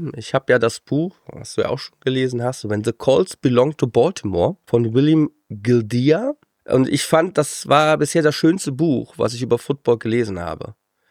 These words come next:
Weil der Autor erzählt seine eigene Geschichte von sich und seinem Vater und gleichzeitig zu der gemeinsamen Leidenschaft zu den Baltimore Colts. Also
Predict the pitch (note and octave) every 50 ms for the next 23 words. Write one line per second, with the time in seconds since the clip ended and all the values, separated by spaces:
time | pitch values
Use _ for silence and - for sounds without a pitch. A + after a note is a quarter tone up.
0 | _ _ _ _ - G#2+ G2+ G2+ G2+ G#2 G#2 G#2 G2+ G#2 G2 - - A#2+ E3+ A3
1 | - - A#2 G#2+ A#2 B2+ E3 G3 - _ _ _ - - - A#2 - - D#3+ D#3
2 | - - D3 D3 C#3+ - - B2 C3 C#3 C#3 C3 A#2+ - B2+ - - - C#3+ -
3 | - A2 - - G#2 G2+ - - B2+ - - - - - B2 A2 A2 G#2 G#2+ G#2
4 | G2 - - - A#2 A2 C3+ - - - A2 C3+ F#3+ - _ _ _ _ - B2
5 | A2+ A#2+ A2+ A#2 B2 D#3 - - D#3+ D#3 - D3+ C#3+ - - C3 C3 A#2+ A#2 B2+
6 | A#2 A2 A#2+ C3+ D#3+ D#3 C#3+ B2+ B2 B2 A#2+ B2 B2+ C3+ C#3+ C#3 - C#3 B2+ -
7 | - C3 A#2+ A#2+ A#2 A2+ A2+ A2+ A#2 - - G#2+ G2+ G2+ - - G2 F2+ - -
8 | - - - - - - G2 G2